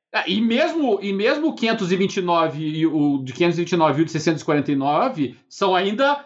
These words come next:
N V M E anterior à da do P S cinco e a do, do Série X. Então, quer dizer,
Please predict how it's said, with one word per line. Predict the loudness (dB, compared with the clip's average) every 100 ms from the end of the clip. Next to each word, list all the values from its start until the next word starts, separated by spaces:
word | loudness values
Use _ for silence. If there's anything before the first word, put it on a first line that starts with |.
| -2
N | 0 2
V | 2 2
M | 2
E | 2 2
anterior | 2 0 2 0 0 0 2 2 0
à | 0
da | 0
do | 0 0
P | 0
S | 0 0 -4
cinco | -10 0 2 2 0
e |
a | 0
do, | 2 0 0 -2 0 2 2
do | 0
Série | -2 0 0
X. | 0 0 0 0
Então, | -2 -2
quer | -2
dizer, | 0 2 2